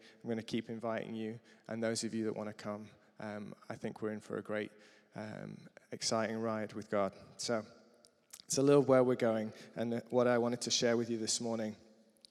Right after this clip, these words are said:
The passage that we're gonna look at is in Matthew nine. And so if you wanna open it up, it's Matthew nine,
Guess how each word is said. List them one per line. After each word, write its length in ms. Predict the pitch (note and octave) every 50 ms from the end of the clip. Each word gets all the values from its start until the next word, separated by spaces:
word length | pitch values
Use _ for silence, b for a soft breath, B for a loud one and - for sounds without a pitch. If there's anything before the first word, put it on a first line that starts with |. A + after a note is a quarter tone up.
| _ _ _ - - B B B B B B B B B B B B B B B B - -
The 320 | C#3 C#3 C#3+ D3 C#3 C#3 -
passage 320 | - D#3+ E3+ E3 - F3 C3
that 120 | C3+ B2+
we're 120 | A2+ C3
gonna 200 | B2 B2 B2+ A#2+
look 280 | A2+ A#2 B2+ C3+ - -
at 180 | A#2+ G2 F#2+ F2+ G2+ - - - -
is 180 | B2+ A#2+ A#2+ A2+
in 160 | A#2+ A#2 A#2+
Matthew 400 | A#2+ A#2+ A#2+ - - B2 A2+ G#2+
nine. 420 | G#2+ A2 A2 A2 A2 A2 A#2+ C3+ C#3+ C#3+ - - -
And 120 | A#2 A#2
so 120 | - - A#2+
if 160 | A2+ - -
you 80 | B2+
wanna 180 | C3+ C#3 C3 -
open 240 | B2+ B2+ - - A2+
it 60 | G2+
up, 180 | A#2 B2+ B2+ -
it's 300 | A#2+ - - - - B2
Matthew 340 | B2+ C3 B2 - - A#2+
nine, 420 | A#2 A#2+ B2 B2 B2 B2+ B2+ B2+